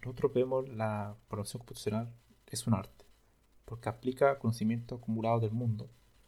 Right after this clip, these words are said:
porque requiere habilidad y, e ingenio,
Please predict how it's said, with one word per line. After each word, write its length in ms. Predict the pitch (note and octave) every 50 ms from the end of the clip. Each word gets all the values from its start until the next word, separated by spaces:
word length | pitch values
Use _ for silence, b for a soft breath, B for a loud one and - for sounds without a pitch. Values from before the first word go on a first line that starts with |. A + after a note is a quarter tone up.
| _ _ _ _ _ _ _ _ _ _ _ _ _ _ _ _ _ _
porque 360 | - A2+ A2+ A#2 - A2+ G#2+
requiere 720 | - A2 G#2 - - - E3+ E3 D#3 C#3+ C3+ C3+ D#3 - - _ _ _ _ - _ _ _ _ _ _
habilidad 640 | - A#2 A2+ A2+ G#2+ A2 A2 G#2+ A2+ B2+ D#3+ F3+ - - - _ - - _ _ _ _ _ _ _ _ _ _ _ _
y, 240 | C3+ C#3 D3+ - - _ _ _ _ _ _ _ _ _ _ _
e 120 | - C3 B2+
ingenio, 580 | B2+ A#2+ A#2+ - - D#3 A#2+ G#2+ A2 A#2 D3